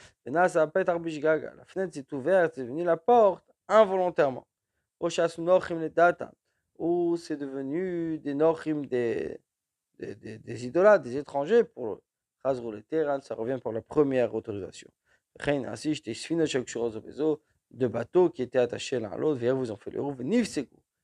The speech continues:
et ils se sont séparés. אסור לטלטל מזו לזו, on ne peut pas transporter d'un bateau à un autre. אפילו היו מקפות מחיצה, même si c'était entouré d'une barrière. חזרו ונקשרו בשוגג,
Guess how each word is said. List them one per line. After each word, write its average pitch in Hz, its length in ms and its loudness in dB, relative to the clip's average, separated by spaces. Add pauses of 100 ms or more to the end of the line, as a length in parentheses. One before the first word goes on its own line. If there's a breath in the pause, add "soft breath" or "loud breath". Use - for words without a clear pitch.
(220)
et - 80 -8
ils 127 60 -4
se 120 100 -4
sont 170 180 -2
séparés. 165 600 4 (360)
אסור - 280 -4
לטלטל 139 420 0
מזו 117 240 -6
לזו, - 220 -4
on - 20 -4
ne 156 60 -6
peut 123 100 -6
pas 143 200 4
transporter - 640 -8
d'un 120 120 -4
bateau 104 360 -2
à - 180 -6
un - 80 -14
autre. 202 360 2 (400 soft breath)
אפילו 160 260 2
היו 151 160 6
מקפות 139 420 0
מחיצה, 147 400 -4
même 139 160 -6
si 139 160 -10
c'était 123 240 -4
entouré 151 380 0
d'une 120 160 -6
barrière. 156 540 0 (400)
חזרו 165 400 6
ונקשרו 165 540 -4
בשוגג, 175 640 4